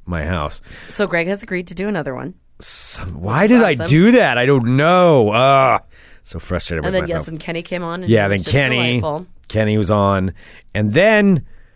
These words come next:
Speaker 1: well, I mean, it's not a spoiler anymore because this is something that happened.
Speaker 2: Oh, God, yeah.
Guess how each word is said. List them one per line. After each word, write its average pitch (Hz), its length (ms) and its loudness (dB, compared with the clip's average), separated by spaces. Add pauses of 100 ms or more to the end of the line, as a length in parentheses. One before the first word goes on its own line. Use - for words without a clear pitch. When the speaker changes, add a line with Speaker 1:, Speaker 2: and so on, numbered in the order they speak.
(640)
Speaker 1:
well, 113 240 2
I 95 120 -2
mean, 101 160 2
it's 98 220 -4
not 113 240 2
a 92 60 0
spoiler 117 440 2
anymore 104 400 0
because 82 340 -6
this 92 120 -8
is 110 120 -10
something 92 260 -8
that 69 120 -10
happened. 160 440 -6
Speaker 2:
Oh, - 60 -20
God, 127 340 -16
yeah. 135 260 -14